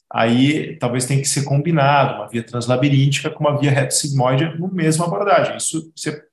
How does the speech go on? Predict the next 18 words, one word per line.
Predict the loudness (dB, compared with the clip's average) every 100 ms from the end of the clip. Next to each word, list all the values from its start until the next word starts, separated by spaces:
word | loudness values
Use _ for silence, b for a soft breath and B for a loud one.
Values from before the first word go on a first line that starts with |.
| -12
isso | -10 -8
é |
possível, | -8 -2 0 0 -4
né? | -6 -6 B B B -12
Fazer | -4 -2
uma | 0
via | -2 -2
pré | 0 2 2
e |
reto | 2 2 0
sigmoide | -4 -2 0 0 0
numa | -2 -2
mesma | -2 -4
abordagem, | -6 -2 2 2 0 -4
deixando | -8 -10 -12
o |
seio | -4 -2
sigmoide | -2 -2 -2 0 0 -2